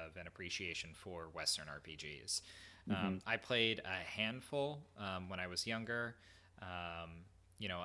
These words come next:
Speaker 1: I, I witnessed, um, I sort of backseat gamed my way through, uh, The Elder Scrolls four. Um,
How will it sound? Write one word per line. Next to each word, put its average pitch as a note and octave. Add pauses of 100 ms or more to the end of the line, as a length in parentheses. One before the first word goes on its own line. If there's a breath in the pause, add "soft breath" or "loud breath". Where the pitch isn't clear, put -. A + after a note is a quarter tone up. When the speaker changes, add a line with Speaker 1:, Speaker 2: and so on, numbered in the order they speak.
Speaker 1:
I, F#2 (1400)
I F#2+ (240)
witnessed, A#2
um, E2
I F#2
sort G2+
of F2+
backseat F2
gamed G2+
my G#2+
way G#2+
through, F2+ (180)
uh, E2 (560)
The F#2+
Elder F2
Scrolls E2 (140)
four. C3+ (440 loud breath)
Um, E2+